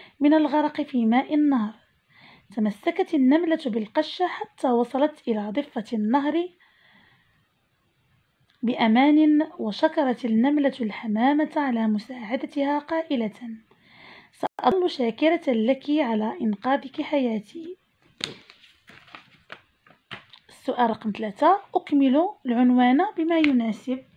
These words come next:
الحمامة والنملة و-، والصياد. إذن الحمامة والنملة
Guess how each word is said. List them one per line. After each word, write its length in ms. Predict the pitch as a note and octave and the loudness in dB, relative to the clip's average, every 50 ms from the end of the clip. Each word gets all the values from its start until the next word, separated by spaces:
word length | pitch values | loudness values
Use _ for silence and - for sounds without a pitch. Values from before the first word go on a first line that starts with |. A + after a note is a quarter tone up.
| - - _ _ _ _ _ _ _ _ _ - - | -20 -20 _ _ _ _ _ _ _ _ _ -6 -2
الحمامة 960 | C4+ C4 - - C#4 C4 B3+ C4+ C#4+ C#4 B3+ B3 A#3+ A#3 - - E4+ F#4 F#4+ | -2 -2 -2 -2 0 2 4 4 4 4 2 2 0 0 -2 -4 -4 -4 -4
والنملة 760 | C#4 C4+ B3+ B3+ B3+ C4 C#4+ E4 E4 D4+ C4+ B3+ C4 B3+ C4 - F#4+ A4 A#4 - - | -2 0 2 4 4 4 4 2 0 0 0 0 -2 -2 -2 -4 -6 -6 -6 -10 -10
و-، 340 | D4 C4+ C#4+ D#4+ F#4+ A4 A#4 - - _ _ _ _ _ _ _ _ _ _ _ _ _ _ _ _ _ _ _ _ _ _ _ _ _ _ _ _ _ _ _ _ _ _ _ _ _ _ _ _ _ _ - | -6 -2 0 0 0 -2 -4 -12 -20 _ _ _ _ _ _ _ _ _ _ _ _ _ _ _ _ _ _ _ _ _ _ _ _ _ _ _ _ _ _ _ _ _ _ _ _ _ _ _ _ _ _ -6
والصياد. 1000 | E4 D#4+ - - - D4 C4+ B3 A#3 A3+ A#3 A#3+ B3 C4 B3 A#3 A3+ F#3 B3 G#3+ - _ _ _ _ _ _ _ _ _ _ _ _ _ _ _ _ _ _ _ _ _ _ _ _ _ _ _ _ _ _ _ _ _ _ _ _ _ _ _ _ _ _ _ _ _ _ _ _ _ _ _ _ _ _ _ _ _ _ _ _ _ _ _ _ _ _ _ _ _ _ _ _ _ _ _ _ _ _ _ _ _ _ _ _ _ _ _ _ - B3 | -6 -6 -6 -8 -6 -4 -4 -4 -4 -4 -4 -2 -2 -2 -2 -4 -6 -10 -12 -18 -20 _ _ _ _ _ _ _ _ _ _ _ _ _ _ _ _ _ _ _ _ _ _ _ _ _ _ _ _ _ _ _ _ _ _ _ _ _ _ _ _ _ _ _ _ _ _ _ _ _ _ _ _ _ _ _ _ _ _ _ _ _ _ _ _ _ _ _ _ _ _ _ _ _ _ _ _ _ _ _ _ _ _ _ _ _ _ _ _ -16 -10
إذن 320 | G3 B3 C4+ D4+ E4+ - _ - - | -6 -4 -2 -2 -4 -6 _ -12 -8
الحمامة 720 | C#4+ C4+ - - - A3+ A3 A3 G#3+ G#3+ G#3 G#3+ G#3 - - | -8 -6 -6 -4 -4 -2 0 0 0 0 -2 -2 -4 -4 -6
والنملة 580 | D#4 E4 D#4+ C4+ B3+ B3+ A#3+ A#3 A#3+ B3+ B3+ | -4 -2 2 2 2 2 2 2 0 -2 -2